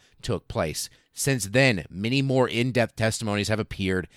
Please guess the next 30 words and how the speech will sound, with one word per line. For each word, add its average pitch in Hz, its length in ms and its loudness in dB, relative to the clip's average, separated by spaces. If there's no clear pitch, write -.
in 104 200 -4
Japanese. 92 720 0
In 90 120 -6
two - 140 -8
thousand 101 400 0
one, 127 260 0
a 104 80 -6
documentary 113 640 2
named 104 260 0
Japanese 110 500 0
Devils 113 500 -2
was 110 160 0
composed 110 460 -2
largely 104 420 0
of 95 140 -6
interviews 90 500 -2
with - 160 -6
fourteen 110 500 -2
members 104 280 -2
of 90 100 -6
seven 95 260 -2
thirty-one 90 460 -4
who 95 140 -6
had 82 200 -6
been 85 160 -10
taken 98 300 -6
as 82 100 -6
prisoners 107 500 -4
by 104 260 -2
China 107 580 -2